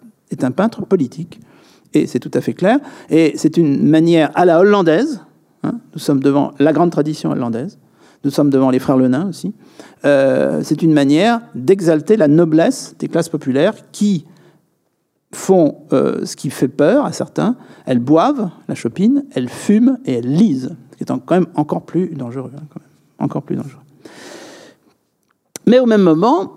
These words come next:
euh, ben, les, les, les élites, qui ont toujours existé comme les classes populaires, mais avec les circulations qu'on sait, eh bien, les élites, elles découvrent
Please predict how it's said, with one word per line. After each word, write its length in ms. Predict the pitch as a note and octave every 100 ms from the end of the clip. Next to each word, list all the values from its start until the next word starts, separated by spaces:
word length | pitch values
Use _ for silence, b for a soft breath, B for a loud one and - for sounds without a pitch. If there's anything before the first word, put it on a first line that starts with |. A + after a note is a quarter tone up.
| _
euh, 440 | D#3 D3+ C#3+ C#3+ C#3
ben, 160 | D#3+ D#3
les, 280 | F#3+ F#3+
les, 320 | C#3+ D#3+ D#3 C#3
les 180 | C3+
élites, 480 | A#2+ E3 - - C3
qui 120 | A#2+
ont 80 | B2+
toujours 200 | B2 D#3
existé 400 | C3 B2 B2 C3
comme 220 | B2+ E3
les 80 | C#3+
classes 220 | B2+ A#2+
populaires, 460 | A2+ - - C4 D4+
mais 200 | D3 A#2
avec 280 | A2+ B2 -
les 100 | A#2+
circulations 480 | - A2+ B2+ C3 B2
qu'on 160 | -
sait, 300 | - D#3 G3+ -
eh 80 | -
bien, 140 | C#3
les 240 | C#3 C#3+
élites, 240 | A3+ A#3 -
elles 160 | E3 C#3
découvrent 480 | E3+ - C#4+ A3